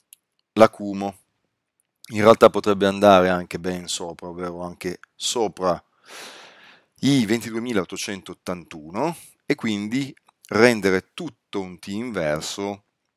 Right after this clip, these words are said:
ribassista, ovvero baffo a rialzo. Questo è quello che ci si può attendere guardando queste candele, guardando il tempo ciclico, e però se non arriverà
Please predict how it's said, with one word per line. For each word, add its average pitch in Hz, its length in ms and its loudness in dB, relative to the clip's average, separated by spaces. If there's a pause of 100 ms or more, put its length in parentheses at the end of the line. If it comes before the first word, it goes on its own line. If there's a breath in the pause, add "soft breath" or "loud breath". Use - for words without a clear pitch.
(460)
ribassista, 98 680 -2
ovvero 90 440 -8
baffo 92 420 0
a 92 40 -2
rialzo. 87 600 -2 (1400 loud breath)
Questo 175 220 2
è - 20 2
quello 120 160 2
che 117 80 -4
ci 113 120 -4
si 107 80 -8
può 131 100 -4
attendere 135 640 2
guardando 107 440 0
queste - 420 -2
candele, 98 920 0 (160)
guardando 101 560 4
il 87 160 -12
tempo 123 380 -4
ciclico, 104 840 -8 (360)
e - 120 2
però 123 240 -4 (400)
se - 280 2
non 139 140 -2
arriverà 98 680 2